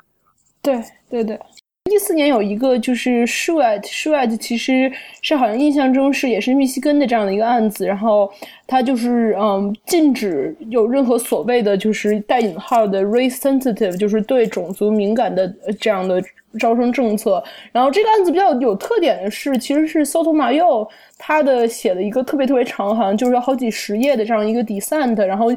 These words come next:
据说他当时在，还在法庭中就是朗诵了出来，然后他讲了自己作为一个，嗯，拉丁裔的，就是拉丁裔学生自己的这样的一个心路历程，然后他讲了一下，这个其实也是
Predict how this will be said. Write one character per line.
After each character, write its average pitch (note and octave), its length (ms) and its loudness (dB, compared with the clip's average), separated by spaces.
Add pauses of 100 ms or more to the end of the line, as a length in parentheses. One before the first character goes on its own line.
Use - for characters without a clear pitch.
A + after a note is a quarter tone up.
(240)
据 D4+ 140 -2
说 D4+ 160 2
他 D4 100 2
当 D4 160 2
时 C4 160 -4
在， C4 140 0
还 B3+ 100 2
在 B3 200 0
法 F#3+ 180 -6
庭 G3+ 180 -4
中 A#3+ 160 2
就 A#3+ 140 0
是 G#3+ 320 0 (160)
朗 B3 280 -2
诵 C4 260 -2
了 G#3 60 -2
出 - 200 -4
来， F#3+ 140 2
然 G#3+ 80 0
后 A3+ 80 0
他 C4 180 -2
讲 G3 260 -2
了 G3 60 -2
自 C#4+ 220 -2
己 F#3+ 340 -12 (320)
作 C4+ 180 0
为 B3 100 2
一 A#3+ 120 -2
个， A3+ 300 2
嗯， G3+ 240 0
拉 A#3+ 180 2
丁 C4 240 0
裔 B3+ 120 2
的， F#3 300 0 (320)
就 A#3 120 0
是 G#3+ 180 0
拉 B3 160 2
丁 B3+ 160 2
裔 A#3+ 100 2
学 G3 220 -4
生 A#3 240 0
自 C4 140 -2
己 A3 120 -2
的 D3 100 -8
这 G#3+ 80 -4
样 G3 100 0
的 F#3+ 60 -4
一 G3+ 40 0
个 A3 60 0
心 C#4+ 200 -2
路 B3+ 180 2
历 F#3+ 200 -8
程， F3 200 -6
然 F#3+ 120 0
后 A3 80 2
他 A#3 160 0
讲 G3 260 -4
了 F3 100 -12
一 F#3 60 -6
下， G#3+ 240 -2 (340)
这 F#4+ 140 2
个 E4+ 100 4
其 D#4 160 0
实 E4 120 2
也 A3 180 2
是 B3 500 0